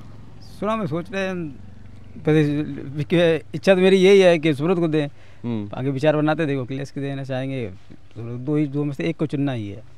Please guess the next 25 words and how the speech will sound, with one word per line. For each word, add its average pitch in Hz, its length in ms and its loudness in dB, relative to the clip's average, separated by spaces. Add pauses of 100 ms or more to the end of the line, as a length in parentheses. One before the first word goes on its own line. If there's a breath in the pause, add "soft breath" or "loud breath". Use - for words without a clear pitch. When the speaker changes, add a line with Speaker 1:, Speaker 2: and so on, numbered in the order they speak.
(160)
Speaker 2:
सुब्रत 127 380 2
या 143 80 2
अखिलेश 127 360 -4
में 120 100 -8
से 110 140 -10
चुनना 101 300 -8
है, 95 60 -6
मतलब 107 180 -6
भाजपा 110 440 -2
या 113 120 0
सपा 107 300 -4
में 101 120 -8
से 104 100 -14
किसी 101 240 -10
Speaker 1:
हाँ, 98 80 -2
Speaker 2:
एक 90 100 -10
को 90 140 -12
Speaker 1:
जी, 82 80 -16
Speaker 2:
चुनना 82 260 -18
है। 82 60 -20
Speaker 1:
जी। - 640 -20
Speaker 2:
क्या 135 200 0
मन 117 260 2
है 113 100 -2
वैसे 101 360 -6